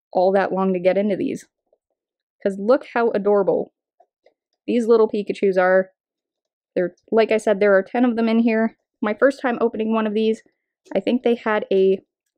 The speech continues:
parade version before, but I missed out on that. So when I saw this come up, I knew we had to get our hands on them.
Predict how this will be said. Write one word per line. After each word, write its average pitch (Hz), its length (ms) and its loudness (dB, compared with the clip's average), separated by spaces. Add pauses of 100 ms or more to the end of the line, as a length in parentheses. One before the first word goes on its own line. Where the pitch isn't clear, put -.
(140)
parade 214 340 2
version 220 360 2
before, 208 400 2
but 190 240 -2
I 190 80 2
missed 214 260 -4
out 220 140 0
on 220 100 0
that. 226 300 -2 (340)
So - 160 -2
when 196 180 0
I 190 100 -4
saw 240 360 0
this 240 180 0
come 240 200 -4
up, 240 240 -4 (800)
I 196 40 -2
knew 214 200 0
we 208 160 0
had 240 240 -4
to 254 40 -2
get 233 140 0
our 240 80 2
hands 226 260 -2
on 220 140 0
them. 220 280 0